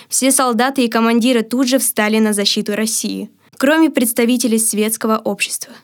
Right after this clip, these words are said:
которые на поступках не показывали своих идеальных стратегий. Другие же принимали участие во многих сражениях,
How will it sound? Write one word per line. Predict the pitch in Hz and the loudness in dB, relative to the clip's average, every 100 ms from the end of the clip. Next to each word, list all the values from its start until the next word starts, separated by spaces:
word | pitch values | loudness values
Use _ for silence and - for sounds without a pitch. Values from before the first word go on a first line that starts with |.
| _ | _
которые | - 202 208 202 | -8 -4 -2 0
на | 196 | -2
поступках | 196 196 - 233 - 220 226 | -2 -4 -2 -4 -4 -4 -2
не | 220 | 0
показывали | 214 220 220 208 208 | 0 0 0 -2 -2
своих | - 214 202 - | -2 -2 -4 -4
идеальных | 233 202 208 202 208 220 | -2 2 2 2 0 -2
стратегий. | - 226 220 208 208 - - _ _ _ _ _ _ - | -4 -4 -4 -6 -10 -16 -20 _ _ _ _ _ _ -4
Другие | 240 233 320 330 | 0 2 4 2
же | 285 | 0
принимали | 285 254 254 240 | 2 4 4 2
участие | 233 226 233 233 - 226 | 0 2 0 0 -2 -2
во | 208 190 | -2 -4
многих | 190 196 214 220 | -4 -4 -4 -4
сражениях, | - 214 202 196 185 - - | -4 -4 -4 -4 -6 -8 -14